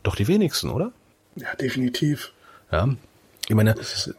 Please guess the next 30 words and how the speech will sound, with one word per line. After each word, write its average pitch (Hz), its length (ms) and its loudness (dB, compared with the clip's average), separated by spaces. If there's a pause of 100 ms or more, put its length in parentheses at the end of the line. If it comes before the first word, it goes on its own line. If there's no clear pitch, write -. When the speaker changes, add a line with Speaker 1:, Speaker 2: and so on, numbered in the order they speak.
(220)
Speaker 1:
selbst 113 260 2
hier 143 80 4
in 123 60 6
Nordrhein-Westfalen, 131 680 4
der 127 120 6
Vorzeige-, 123 800 4
äh, 107 40 6
Traditionsverein 113 720 4
Düsseldorf 113 400 2
Panther, 170 320 2
die 101 100 2
haben 110 120 4
jetzt - 260 0
vierzig 208 560 2
Jahre 156 340 4
gebraucht, 110 720 0 (640)
um 131 180 6
ein 104 180 4
eigenes 135 360 4
Trainingsgelände 104 640 2
zu 107 100 -2
kriegen. 92 260 0
Die 87 120 0
waren 120 160 6
bisher 117 380 4
nur 131 240 6
geduldet 123 680 4
im 98 80 2
Arena-Sportpark. 80 1000 -2 (920)
Speaker 2:
Ja, 139 200 6